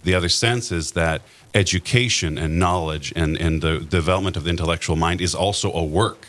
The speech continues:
that needs to be done. And so you have the, both the, the faith and the reason,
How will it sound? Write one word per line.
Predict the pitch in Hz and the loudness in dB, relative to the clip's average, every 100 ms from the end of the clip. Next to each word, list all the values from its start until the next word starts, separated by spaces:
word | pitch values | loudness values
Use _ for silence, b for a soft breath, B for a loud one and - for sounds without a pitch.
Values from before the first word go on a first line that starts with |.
| - | -4
that | 90 | -2
needs | 87 90 87 | 2 0 0
to | 80 | -2
be | 80 | 0
done. | 87 98 80 | 2 0 0
And | 78 | -2
so | - 82 | -2 0
you | 82 | 0
have | 78 80 | 0 -2
the, | 71 | -2
both | 76 85 80 - - - - | -2 0 -2 -6 -14 -14 -2
the, | 85 80 78 78 | 2 2 2 -2
the | 85 82 80 | -4 -2 -2
faith | - 98 98 98 | 2 2 2 -4
and | 82 78 | -4 -2
the | |
reason, | 78 90 95 - 76 | 2 2 2 -2 -4